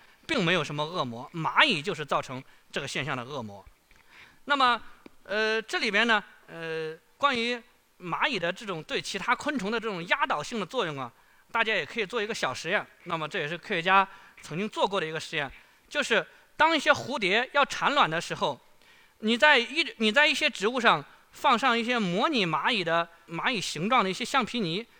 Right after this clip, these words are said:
把它制-，制作成这个蚂蚁的形状。而另外一些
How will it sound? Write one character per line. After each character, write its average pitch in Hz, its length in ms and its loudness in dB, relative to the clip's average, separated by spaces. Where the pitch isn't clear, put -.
把 151 120 -4
它 185 80 -4
制-， 214 280 -12
制 254 140 -6
作 220 140 2
成 160 120 -4
这 214 80 -2
个 202 60 -2
蚂 175 220 0
蚁 220 40 -2
的 190 80 -4
形 160 220 -8
状。 185 220 0
而 208 140 2
另 302 220 2
外 294 160 6
一 240 100 2
些 262 320 0